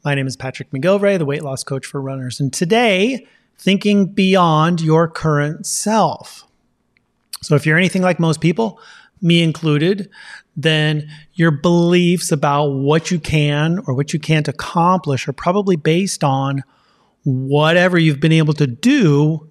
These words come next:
up to this point in your life. So you might want to lose thirty pounds, but deep down inside, you don't believe you can get there because every time you've tried to lose weight in the past, you've failed.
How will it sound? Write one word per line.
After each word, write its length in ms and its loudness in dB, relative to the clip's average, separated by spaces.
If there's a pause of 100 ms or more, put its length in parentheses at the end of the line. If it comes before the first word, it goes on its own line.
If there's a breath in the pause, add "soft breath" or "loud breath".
up 140 -2
to 80 -8
this 180 -2
point 220 -6
in 60 -4
your 100 0
life. 640 -8 (880 loud breath)
So 320 2
you 160 2
might 160 2
want 180 0
to 40 2
lose 220 2
thirty 260 0
pounds, 440 0
but 160 -4
deep 160 -2
down 180 -2
inside, 840 -4 (320 soft breath)
you 100 2
don't 100 2
believe 240 2
you 80 0
can 200 2
get 240 0
there 260 -6
because 680 0 (640 soft breath)
every 200 2
time 280 -2
you've 200 0
tried 260 0
to 80 -2
lose 300 -2
weight 180 -4
in 100 -6
the 120 -8
past, 580 -6
you've 140 -6
failed. 760 -8